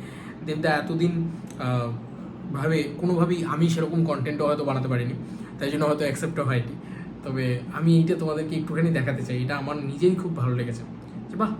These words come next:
এত সুন্দর কোলাবোরেশন লিংক অ্যাকসেপ্ট করেছেন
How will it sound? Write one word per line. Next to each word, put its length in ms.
এত 80
সুন্দর 320
কোলাবোরেশন 600
লিংক 260
অ্যাকসেপ্ট 380
করেছেন 300